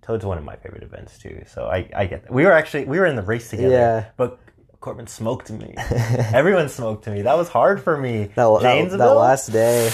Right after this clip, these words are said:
Speaker 2: was pretty
Speaker 1: Oh,
Speaker 2: rough.
Speaker 1: I know. What, oh, what, what was it? The, the one with the
Speaker 2: Uh,
Speaker 1: hill.
Speaker 2: It was, it was the one in, like, the, the, the, I think it was the fourth day we were there.
Speaker 1: Yeah.
Speaker 2: It might have been,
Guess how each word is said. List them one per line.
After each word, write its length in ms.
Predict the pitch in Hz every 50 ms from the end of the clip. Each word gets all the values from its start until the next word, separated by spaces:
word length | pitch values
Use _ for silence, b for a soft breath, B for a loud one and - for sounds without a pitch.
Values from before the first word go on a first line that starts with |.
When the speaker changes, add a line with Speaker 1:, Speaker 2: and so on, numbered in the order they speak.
| - - -
Speaker 2:
was 340 | 220 285 262 262 254 240 240
pretty 180 | 233 226 -
Speaker 1:
Oh, 40 | 104
Speaker 2:
rough. 320 | 104 107 - - - - -
Speaker 1:
I 160 | - 131 135
know. 140 | 127 131 156 -
What, 240 | 135 139 170 170 -
oh, 240 | - - - 110 117
what, 120 | 131 156 - - _ - - -
what 280 | - - _ - _
was 200 | 143 127 104 107
it? 120 | 110 - -
The, 180 | 110 110 107 107
the 280 | 117 110 104 113 117
one 200 | 113 123 135 139
with 80 | 139 117
the 200 | 117 110 104 -
Speaker 2:
Uh, 40 | -
Speaker 1:
hill. 420 | 123 131 127 104 92 - - b b b b b b b b b b b b _ _ _ _ _
Speaker 2:
It 120 | - 123 127
was, 960 | 127 131 131 131 131 127 123 120 120 120 110 110 - - - - - - - _ _ _ _ _ _ _ _ _ _ _ _ _ _ _ _ _ _ _ _ _ _ _ _ _ _
it 120 | - - 117
was 160 | 123 123 113
the 80 | 120 110
one 280 | 107 113 127 135 139
in, 80 | 135 113
like, 140 | 110 107 -
the, 120 | 104 - - _
the, 240 | 113 104 98 92 - _ _ _ _ _ _ -
the, 320 | - 101 98 95 92 - - - -
I 100 | - 107
think 120 | 113 113 113
it 40 | 110
was 200 | 110 104 101 -
the 80 | -
fourth 460 | - - _ - 107 104 104 - - -
day 160 | 95 92 92
we 60 | 90 90
were 140 | 90 87 87
there. 440 | 87 87 87 87 87 90 - _ _ _ _
Speaker 1:
Yeah. 280 | 110 101 95 87 90 95 - _ _
Speaker 2:
It 60 | - -
might 100 | 101 95
have 80 | 95 95
been, 180 | - - -